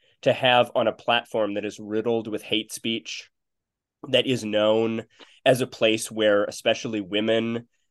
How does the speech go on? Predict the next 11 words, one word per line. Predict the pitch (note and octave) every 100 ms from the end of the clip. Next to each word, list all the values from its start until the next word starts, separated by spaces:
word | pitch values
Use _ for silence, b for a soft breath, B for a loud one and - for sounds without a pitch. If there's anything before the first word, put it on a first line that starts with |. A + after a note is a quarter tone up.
| _ _ -
uh, | G2 F#2+ F#2
get | F2+ A2
harassed | - F#2+ E2+ G2 G#2 - - - _ _ _ _ -
or | A2 G2
worse, | E2+ F#2+ G2+ - - _ -
threatened, | - G#2+ A#2 A#2 A2+ A#2 - _ -
uh, | G2 F2 F2 F2
with, | G2 G2 - -
with | G2 F#2 - - _ _ _ - - - -
all | - G2+ G#2+
kinds | - G2 G2+ F#2+